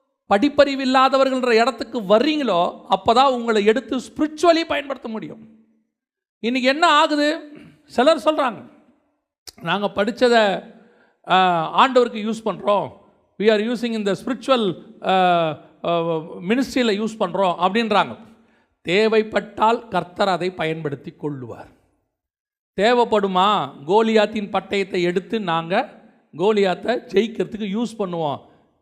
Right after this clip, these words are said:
தேவைப்படலையா, கூழாங்கல்லே போதும், நாங்க எடுத்து அடிச்சு முடிச்சுட்டு போயிருவோம். தேவைப்பட்டால் யோசுவாவை வைத்து எரிகோவை இடிச்சு ஆயி பட்டணத்தை க்ளோஸ் பண்ணுவோம். தேவைப்படலையா, நீ சுத்தி மட்டும் வா, கோட்டையை இடிச்சு தள்ளுறது கர்த்தரால முடியும்.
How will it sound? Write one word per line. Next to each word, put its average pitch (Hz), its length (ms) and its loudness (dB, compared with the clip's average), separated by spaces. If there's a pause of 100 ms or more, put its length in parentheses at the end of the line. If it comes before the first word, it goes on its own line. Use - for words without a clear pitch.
(140)
தேவைப்படலையா, 180 1200 0 (120)
கூழாங்கல்லே 208 580 2
போதும், 185 300 -6
நாங்க 170 160 -8
எடுத்து 156 160 -6
அடிச்சு 156 300 -6
முடிச்சுட்டு 147 300 -16
போயிருவோம். 120 340 -16 (1300)
தேவைப்பட்டால் 240 1300 0
யோசுவாவை 214 680 2
வைத்து 214 420 2 (460)
எரிகோவை 214 580 2
இடிச்சு 208 600 -4 (520)
ஆயி 240 300 0
பட்டணத்தை 240 540 -4
க்ளோஸ் 226 300 0
பண்ணுவோம். 175 380 -4 (400)
தேவைப்படலையா, 202 1040 2
நீ 190 120 -4
சுத்தி 226 360 -6
மட்டும் 240 280 -4
வா, 190 220 4
கோட்டையை 214 580 -2
இடிச்சு 196 220 -6
தள்ளுறது 180 380 -2
கர்த்தரால 170 520 -2
முடியும். 127 380 -14